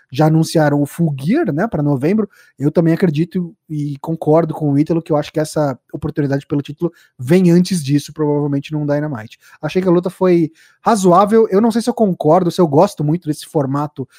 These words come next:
de entrar em quatro, cinco bonecos a cada três minutos. Eu sei que, eu acho que o intervalo é bom, faz a luta ficar menor, mas eu acho que fica muito bagunçado. Só acho legal o negócio do Joker, porque a gente sempre sabe que provavelmente vai ter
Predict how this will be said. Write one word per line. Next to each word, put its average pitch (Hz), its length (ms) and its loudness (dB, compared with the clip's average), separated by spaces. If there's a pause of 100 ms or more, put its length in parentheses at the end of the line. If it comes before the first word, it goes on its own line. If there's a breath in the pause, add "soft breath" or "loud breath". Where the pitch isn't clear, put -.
(200 soft breath)
de 135 200 0
entrar 160 420 2
em 135 500 -2 (100)
quatro, 180 380 0
cinco 180 320 -2
bonecos 147 440 -2
a 139 40 -4
cada 151 240 0
três 156 300 0
minutos. 156 560 -4 (280 soft breath)
Eu 160 100 2
sei 226 120 -2
que, - 160 -16
eu 170 140 0
acho 170 120 0
que - 60 -2
o 262 40 4
intervalo 220 340 6
é 202 40 6
bom, 196 340 4 (540)
faz 160 220 2
a 151 40 2
luta 147 180 0
ficar - 180 -4
menor, 151 380 2 (280 soft breath)
mas 147 140 2
eu 175 60 4
acho 180 100 0
que - 60 -14
fica - 180 0
muito 196 240 4
bagunçado. 180 720 2 (160 soft breath)
Só 233 180 2
acho 240 140 0
legal 208 240 4
o 208 40 2
negócio 202 280 2
do 196 120 6
Joker, 135 480 2
porque - 140 -8
a 143 60 0
gente 156 120 -4
sempre 175 240 -2
sabe 165 180 0
que - 60 -18
provavelmente 170 520 2
vai 165 120 0
ter 151 300 -4